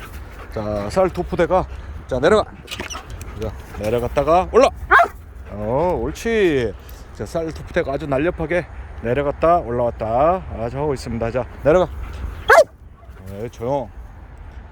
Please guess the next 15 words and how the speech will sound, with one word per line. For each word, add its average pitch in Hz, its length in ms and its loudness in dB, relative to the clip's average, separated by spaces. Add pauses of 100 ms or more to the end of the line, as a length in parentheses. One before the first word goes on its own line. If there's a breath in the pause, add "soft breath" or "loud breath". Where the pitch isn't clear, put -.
(140)
자, 101 200 -10
쌀 156 200 -6
한 170 100 -6
포대는 165 500 -2
저기서 135 240 -6
지금 127 220 -6 (420 loud breath)
헥헥거리고 156 460 -4
있고요. 175 240 0 (240)
쌀 170 160 0
두 160 60 -2
푸대 - 140 0
올라와. 190 220 8 (920)
옳지. 131 920 4 (120)
자, 117 180 -8
sit. - 220 6